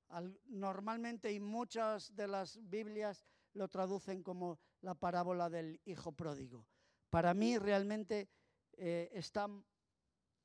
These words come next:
mal puesto. Sabéis que estos títulos, eh, no son inspirados, por supuesto, por, por Dios, ni forman parte del canon de las Escrituras. Son ayudas que ponen los traductores,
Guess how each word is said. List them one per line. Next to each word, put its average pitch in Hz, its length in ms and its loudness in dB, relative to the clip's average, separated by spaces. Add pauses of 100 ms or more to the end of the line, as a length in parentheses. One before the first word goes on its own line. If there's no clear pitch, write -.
(200)
mal 202 360 6
puesto. 175 380 8
Sabéis 185 340 4
que 233 120 0
estos 175 340 -2
títulos, 180 640 2 (400)
eh, 165 160 0
no 175 160 2
son 185 300 0
inspirados, 170 680 2
por 151 180 0
supuesto, 156 500 -6
por, 147 300 -2
por 151 240 -6
Dios, 180 340 0 (300)
ni 170 160 -2
forman 180 500 -2
parte 180 640 2 (320)
del 180 580 0 (680)
canon 196 440 0
de 170 120 -2
las 156 200 -4
Escrituras. 165 600 -8
Son 175 340 -6
ayudas 196 720 -2 (400)
que 165 120 -4
ponen 185 380 0
los 160 220 -4
traductores, 202 880 0